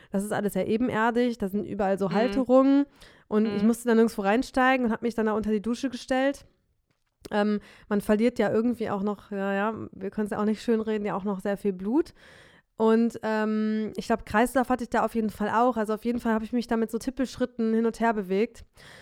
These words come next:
Speaker 1: Aber ich
Speaker 2: Mhm.
Speaker 1: weiß auch noch, ich kann jetzt nicht mehr exakt sagen, wie viele, äh, Stunden später. Ich schätze mal, nachdem die beiden gegangen sind oder die Praktikantin gegangen ist, habe ich, glaub ich, eine Stunde später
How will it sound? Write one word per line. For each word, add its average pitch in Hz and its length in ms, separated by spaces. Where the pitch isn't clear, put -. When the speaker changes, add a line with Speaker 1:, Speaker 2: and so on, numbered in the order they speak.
Speaker 1:
Aber 220 200
ich 208 80
Speaker 2:
Mhm. 202 40
Speaker 1:
weiß 240 260
auch 294 300
noch, 220 180
ich 220 140
kann 269 220
jetzt 262 140
nicht 285 180
mehr 233 100
exakt - 460
sagen, 254 560
wie 269 400
viele, 233 1300
äh, 214 40
Stunden 254 340
später. 247 360
Ich 196 80
schätze 254 300
mal, 240 160
nachdem 240 560
die 226 80
beiden 220 340
gegangen 208 520
sind 254 220
oder 214 160
die 196 200
Praktikantin 226 640
gegangen 220 360
ist, 233 180
habe 220 160
ich, - 140
glaub 226 140
ich, 220 60
eine 220 100
Stunde 269 360
später 233 560